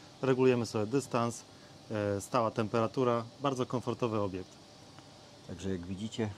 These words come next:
Speaker 2: za chwilę pokażemy. Ostatnim razem jak byliśmy, to nasi widzowie mieli pretensje i słuszne, że za mało pokazywaliśmy, w ogóle nie pokazywaliśmy właściwie strzelania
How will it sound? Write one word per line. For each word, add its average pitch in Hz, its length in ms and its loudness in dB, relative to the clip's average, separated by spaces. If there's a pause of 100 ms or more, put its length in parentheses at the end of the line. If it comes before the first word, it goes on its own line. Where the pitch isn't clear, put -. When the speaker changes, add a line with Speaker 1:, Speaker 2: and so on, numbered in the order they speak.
Speaker 2:
za 107 100 -4
chwilę 107 260 -6
pokażemy. 98 580 -6 (440)
Ostatnim 110 440 -6
razem 107 320 -6
jak 95 100 -8
byliśmy, 104 440 -8
to - 120 -10
nasi 95 260 -6
widzowie 98 340 -4
mieli 95 220 -4
pretensje 104 520 -8
i 101 60 -8
słuszne, 95 400 -6
że 80 200 -10
za 87 120 -8
mało 104 220 -6
pokazywaliśmy, 90 680 -8
w 117 60 -6
ogóle 123 160 -8
nie 87 100 -6
pokazywaliśmy 78 600 -12
właściwie 78 320 -14
strzelania 78 420 -6